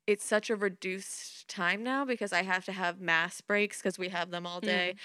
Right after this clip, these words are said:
Speaker 1: So they have, like, fifteen-minute mass breaks, like, almost every hour, and they are not great at transitions, as y-, you probably know if you've ever met a teenager.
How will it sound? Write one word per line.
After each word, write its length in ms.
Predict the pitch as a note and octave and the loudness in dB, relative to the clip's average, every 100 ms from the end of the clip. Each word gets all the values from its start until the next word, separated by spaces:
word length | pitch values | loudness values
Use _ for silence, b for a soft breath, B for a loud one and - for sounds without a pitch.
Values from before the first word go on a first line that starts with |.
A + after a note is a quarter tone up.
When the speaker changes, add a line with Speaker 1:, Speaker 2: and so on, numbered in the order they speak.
| B B | B B
Speaker 1:
So 140 | - G3+ | 0 4
they 140 | G3+ | 4
have, 120 | G#3 | 4
like, 160 | G#3 G3 | 2 2
fifteen-minute 720 | - A3 - A#3 G#3+ G#3+ F#3 | 0 0 0 -4 -2 0 0
mass 280 | F3+ E3+ F#3 | 2 0 0
breaks, 320 | - A3+ G#3+ | 0 0 0
like, 120 | G3+ - | -4 -2
almost 320 | F3+ F#3+ F#3+ F#3 | -2 -2 0 0
every 260 | F3+ F3+ | 0 0
hour, 520 | E3+ E3 E3+ G#3 A3+ - | 2 4 4 2 2 0
and 260 | F3+ E3+ - | -2 -2 -6
they 300 | F#3 F#3 G#3 | -2 0 2
are 240 | F#3 E3 - | 2 0 -2
not 400 | F#3 G#3+ G3+ - | -2 -2 -2 -2
great 240 | G#3 G#3 F#3 | 0 2 2
at 140 | F3 | 0
transitions, 880 | - G#3 G3+ G#3 G#3+ F#3+ F3 D#3+ D3+ | 0 0 2 2 2 0 0 -2 -2
as 180 | E3 F3 | 0 0
y-, 160 | F3 F3+ _ | -6 -10 _
you 120 | F#3 | -8
probably 300 | F3+ G#3 G#3 | -4 -4 -2
know 140 | G3+ G3+ | -4 -4
if 100 | G3+ | -2
you've 120 | G3+ | 2
ever 180 | A3+ A3+ | 2 2
met 160 | A3 | 0
a 60 | G3+ | 0
teenager. 560 | - G#3 F3+ D#3+ D#3+ | 0 0 0 0 0